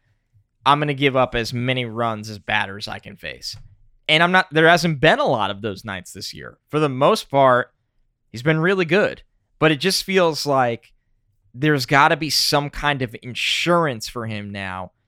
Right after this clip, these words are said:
for when he comes in and you can tell it's just, he's hitting guys or, it, by the way, it just,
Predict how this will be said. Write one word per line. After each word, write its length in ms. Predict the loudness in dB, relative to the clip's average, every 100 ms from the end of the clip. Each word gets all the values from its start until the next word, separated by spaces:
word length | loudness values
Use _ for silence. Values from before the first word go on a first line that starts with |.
| _ _ -2
for 160 | 2
when 360 | 2 4 4 2
he 100 | -6
comes 380 | -2 -2 -2 -4
in 120 | -4
and 180 | -4 -4
you 100 | -4
can 180 | -6 -4
tell 300 | 0 0 0
it's 100 | -6
just, 200 | -10 -14 _ _
he's 220 | -10 -10
hitting 380 | -4 -4 -2 2
guys 640 | 6 6 6 2 -2 -6 _ _ _ -6
or, 380 | -2 0 0 -2
it, 140 | 2
by 140 | 4 6
the 100 | 6
way, 200 | 4 4
it 40 |
just, 180 | -2 -10